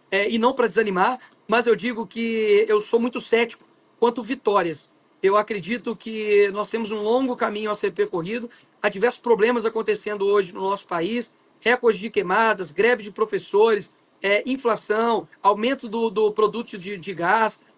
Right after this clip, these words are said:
Nós temos, assim, diversos problemas que afetam diretamente, é, é, o, a vida do povo brasileiro e a gente precisa remar, continuar remando, é resistir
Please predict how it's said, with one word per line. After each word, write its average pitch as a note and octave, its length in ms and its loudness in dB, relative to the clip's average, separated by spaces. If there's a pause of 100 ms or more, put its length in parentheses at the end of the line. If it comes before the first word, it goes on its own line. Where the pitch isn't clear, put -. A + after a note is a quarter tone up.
Nós G#3 140 -2
temos, B3 240 -4
assim, A#3+ 480 -2
diversos F3+ 440 -4
problemas A#3 360 2
que A#3 100 0
afetam A3+ 400 -2
diretamente, A3+ 680 -2 (340)
é, G3 720 2
é, F#3 100 0
o, G3+ 260 -2
a F#3+ 80 -2
vida A3+ 220 -4
do G#3+ 120 -4
povo G#3+ 220 0
brasileiro G#3 600 2 (380)
e G#3+ 520 -2
a G3+ 80 0
gente A3+ 200 -6
precisa A#3 480 -6
remar, G3+ 420 2 (300)
continuar A3+ 300 -2
remando, G#3+ 560 -2
é F#3 60 -4
resistir A#3 680 0